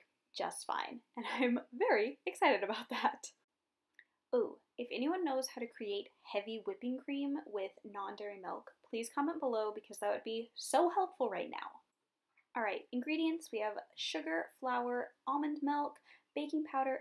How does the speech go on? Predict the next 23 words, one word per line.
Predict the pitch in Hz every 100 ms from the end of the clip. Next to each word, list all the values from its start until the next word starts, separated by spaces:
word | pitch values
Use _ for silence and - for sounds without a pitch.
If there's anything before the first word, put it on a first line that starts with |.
| -
egg, | 320 285
salt, | 277 - 277 277 -
vanilla, | 240 240 254 254 247 254 -
butter, | 240 233 226 - -
and | 196 202 214 233 - 233
chocolate | - - - 147 - 302 311 -
chips. | - - - - - - - _ _ _ _
Woo! | - 403 320 539 494 349 - 285 - - - _ _ _ _ - _ _ _ _ _
This | 359 339
is | 330
me | 285 262
complaining | 247 240 214 214 214 214
that | 208 214 -
I | -
can't | 294
use | 330 330
my | 311
stand | - 254 240
mixer | 240 - 247
because | 240 233 220
the | -
recipe | 214 226 - 247 -
calls | 214 208 214